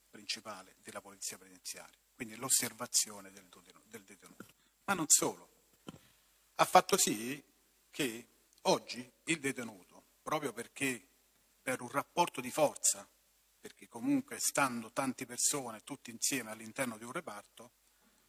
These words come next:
e grazie ad altri fattori, soprattutto a ciò che comunque si è verificato dal pandemia ad oggi, si sente più forte e in qualche modo si sente intoccabile. Tutto ciò si riversa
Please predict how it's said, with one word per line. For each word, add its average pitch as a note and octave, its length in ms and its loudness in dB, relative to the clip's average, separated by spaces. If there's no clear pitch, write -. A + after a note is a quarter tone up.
e D#3 320 4
grazie C3+ 480 2
ad A#2+ 80 -4
altri C3 320 -2
fattori, A2+ 640 -4
soprattutto - 560 -12
a A2+ 60 -12
ciò - 180 2
che - 180 -10
comunque C3 380 -4
si B2+ 100 -10
è A#2+ 60 -10
verificato A2+ 800 -4
dal G#2+ 380 -6
pandemia A#2+ 680 -4
ad A#2 160 -10
oggi, A#2+ 440 -10
si - 140 -4
sente D#3+ 300 0
più - 140 -10
forte - 520 -12
e C#3+ 80 -2
in - 60 -4
qualche D3+ 260 4
modo E3+ 280 -4
si C3+ 120 -4
sente D3 460 0
intoccabile. - 960 -10
Tutto - 260 2
ciò F3+ 220 8
si D#3 160 2
riversa C#3+ 640 -2